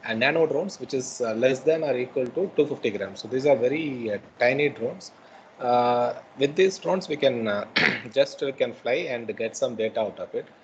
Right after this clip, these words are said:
But the problem with, uh, nano drone is, uh, if there is a heavy wind, uh, blowing, uh, when you are flying the drone,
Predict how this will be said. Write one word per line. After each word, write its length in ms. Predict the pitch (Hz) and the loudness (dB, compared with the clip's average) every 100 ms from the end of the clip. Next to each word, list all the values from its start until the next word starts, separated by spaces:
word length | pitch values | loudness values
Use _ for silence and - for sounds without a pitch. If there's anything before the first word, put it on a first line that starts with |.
| - _ | -20 _
But 160 | 123 | -2
the 100 | 123 | 0
problem 540 | 120 - 120 147 160 151 | -2 2 4 4 2 -6
with, 260 | 135 123 | -10 -8
uh, 200 | 110 104 98 | -8 -6 -6
nano 280 | 107 123 | -8 -6
drone 300 | 117 107 104 | -6 -8 -10
is, 260 | 123 190 110 | -12 -12 -6
uh, 240 | 98 92 92 - - - | -6 -6 -10 -18 -20 -12
if 100 | 127 | 0
there 140 | 127 127 | 4 6
is 100 | 127 | 6
a 80 | |
heavy 320 | 113 120 147 147 | 4 4 2 -2
wind, 380 | 123 135 127 | -4 -6 -4
uh, 500 | 117 104 98 95 95 92 - _ _ _ _ - _ - 117 | -2 0 -2 -4 -6 -10 -14 _ _ _ _ -20 _ -12 -6
blowing, 480 | 107 120 127 120 110 | 4 4 4 0 0
uh, 240 | 101 101 | 0 0
when 120 | 104 | -2
you 120 | 107 | -2
are 60 | 104 - | -2 0
flying 240 | 110 113 | 2 2
the 80 | 110 | 0
drone, 280 | 98 101 - | -2 -4 -6